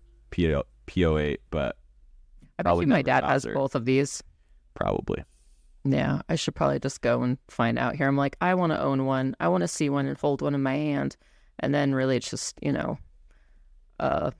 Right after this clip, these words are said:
Speaker 2: thirty-minute drive for me to go see one.
Speaker 1: So we got some really good listener questions, Ava, but first I wanted to talk about Stag Arms, an awesome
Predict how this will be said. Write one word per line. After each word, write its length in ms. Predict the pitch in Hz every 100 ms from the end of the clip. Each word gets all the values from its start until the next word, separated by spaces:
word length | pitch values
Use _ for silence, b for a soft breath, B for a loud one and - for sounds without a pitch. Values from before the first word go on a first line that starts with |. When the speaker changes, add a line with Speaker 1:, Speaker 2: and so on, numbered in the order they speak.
| - - - - _ _ -
Speaker 2:
thirty-minute 440 | 151 131 135 127
drive 220 | 135 131
for 140 | - -
me 220 | 120 139
to 100 | -
go 120 | - 127
see 220 | - -
one. 280 | - - - - _ _ _ _ _
Speaker 1:
So 140 | - 123
we 220 | 113 156
got 240 | 180 -
some 160 | - 110
really 320 | 98 110 123
good 220 | 107 107
listener 340 | 90 92 104 92
questions, 480 | - 90 - 92
Ava, 220 | 80 90 82
but 180 | -
first 560 | - - 104 113 - - -
I 100 | 95
wanted 300 | 98 98 92
to 60 |
talk 240 | - 90 90
about 260 | 90 85
Stag 360 | - - 92 90
Arms, 380 | 87 87 92 -
an 140 | 82 -
awesome 640 | 85 90 - 104 92 92